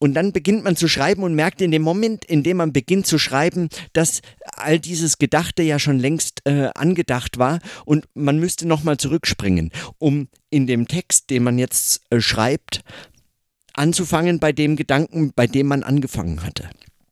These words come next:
Und so, äh, fiel mir noch mal ganz, äh, ganz, äh, äh, sagen, ganz eindrücklich auf, in dem Schreiben, also in der Not-, äh, sagen, in der, in dem, äh, in der Form des, des schreibenden Denkens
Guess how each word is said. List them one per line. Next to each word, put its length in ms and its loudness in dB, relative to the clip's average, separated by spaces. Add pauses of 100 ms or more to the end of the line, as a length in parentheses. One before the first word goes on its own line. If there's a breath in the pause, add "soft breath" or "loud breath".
(680 loud breath)
Und 120 4
so, 160 2 (300 loud breath)
äh, 200 -4 (140)
fiel 200 0
mir 100 2
noch 140 2
mal 120 0
ganz, 240 0 (140)
äh, 180 -8
ganz, 460 0
äh, 280 0
äh, 460 -6
sagen, 300 0
ganz 220 0
eindrücklich 640 0
auf, 320 0 (600 soft breath)
in 180 2
dem 300 2
Schreiben, 680 0
also 180 2
in 120 2
der 120 2
Not-, 300 0
äh, 320 -4
sagen, 240 2
in 140 2
der, 220 0 (220 loud breath)
in 160 0
dem, 260 2 (280 loud breath)
äh, 360 0 (160)
in 140 0
der 120 2
Form 320 0
des, 260 -2 (280 loud breath)
des 160 2
schreibenden 600 0
Denkens 640 0